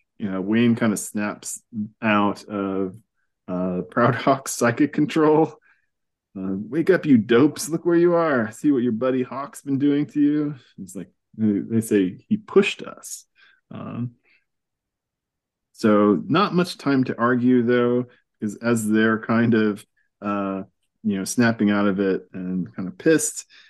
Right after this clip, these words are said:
uh, they get interrupted by the Russians. So, <laughs> um, time for the big showdown, I guess, or an-, another showdown. And, you know, turning the page, we get to Hawk and Mind Wolf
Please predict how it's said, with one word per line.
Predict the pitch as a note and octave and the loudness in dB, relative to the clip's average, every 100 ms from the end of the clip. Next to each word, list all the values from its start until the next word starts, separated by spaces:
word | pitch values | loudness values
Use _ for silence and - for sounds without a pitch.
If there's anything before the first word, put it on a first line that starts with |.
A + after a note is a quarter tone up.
| _ - | _ -14
uh, | G2 G2 | -6 -2
they | G2 | 2
get | G2 A2 | 2 4
interrupted | A2+ G2+ A2 C3 A#2 | 2 2 -2 -4 -4
by | C3+ | -4
the | D#3 | -6
Russians. | D#3+ G#3+ - - _ - - - _ _ _ _ | -6 -6 -6 -12 _ -18 -18 -18 _ _ _ _
So, | - G#2+ G#2 G#2+ A2+ B2+ - _ _ _ | -4 0 2 2 2 0 -8 _ _ _
<laughs> | _ _ _ - | _ _ _ -16
um, | - - A#2+ A#2 A2+ _ _ _ _ - | -14 -12 -8 -8 -8 _ _ _ _ -6
time | - | -4
for | F#3 | -2
the | G3 | 2
big | F#3+ G3 | 2 0
showdown, | - C#3 F3 F#2 | 0 2 2 -2
I | F2+ | -6
guess, | F#2 B2+ G#2+ G#2+ | -4 -4 -4 -6
or | G#2+ G#2 G2+ - | -8 -8 -8 -10
an-, | A2 G2+ | -8 -8
another | - A2 C3 A2+ | -2 0 2 0
showdown. | - F2 D#2 F2 G2 A2 - - _ _ _ _ _ - | -2 -8 -8 -4 0 0 -2 -20 _ _ _ _ _ -2
And, | A2 G#2+ G#2 G#2+ G#2+ G#2 G2+ G#2 - _ _ _ - | 2 4 4 4 4 4 4 2 -2 _ _ _ -4
you | A2+ | -2
know, | G#2 | -2
turning | - D#3 D3+ | 0 2 2
the | |
page, | C#3 B2+ A#2+ A2+ | 2 2 2 2
we | A2+ | 2
get | A#2 - | 0 -2
to | - G2+ G2+ G2+ | -4 0 0 -2
Hawk | - - C#3 D3+ D#3 - | -6 -8 -4 -4 -6 -12
and | - A2 A2 G#2+ G2 A2+ | -6 -2 0 0 -2 -6
Mind | - G#2 A#2 C#3 C3+ A2 | -2 0 0 2 2 0
Wolf | G#2 G#2 G2+ G2 G2 | -2 -2 -2 -4 -8